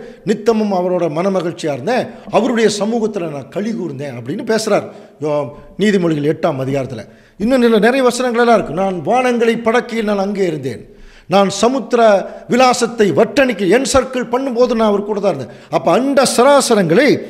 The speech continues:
தேவன் உருவாக்கும் பொழுது நம்முடைய ஆண்டவர் இயேசு கிறிஸ்து பிதாவாகிய தேவனுடைய பக்கத்தில் இருந்திருக்கார். புரியுதுங்களா? அப்ப பிதாவாகிய தேவன்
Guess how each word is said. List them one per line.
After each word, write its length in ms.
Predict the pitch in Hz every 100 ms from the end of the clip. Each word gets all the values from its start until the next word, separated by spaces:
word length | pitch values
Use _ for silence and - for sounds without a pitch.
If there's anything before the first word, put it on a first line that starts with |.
| - - 104
தேவன் 360 | 214 247 233
உருவாக்கும் 680 | 196 269 285 254 233 - 139
பொழுது 560 | 143 175 139 87 - - _ _ _ _
நம்முடைய 400 | 139 160 160 151
ஆண்டவர் 380 | 196 208 190 131
இயேசு 300 | 160 185 147
கிறிஸ்து 500 | 131 - 147 98 - - -
பிதாவாகிய 580 | 170 202 190 170 131 127 104
தேவனுடைய 720 | 170 190 160 139 135 120 107 - -
பக்கத்தில் 500 | 170 - - - 180
இருந்திருக்கார். 400 | 123 107 - 120 _ _ _ _ _ _ - - - - _ _ _ -
புரியுதுங்களா? 360 | 170 165 233 330 - -
அப்ப 280 | 131 139 180
பிதாவாகிய 520 | 269 247 226 160 165
தேவன் 420 | 190 247 277 320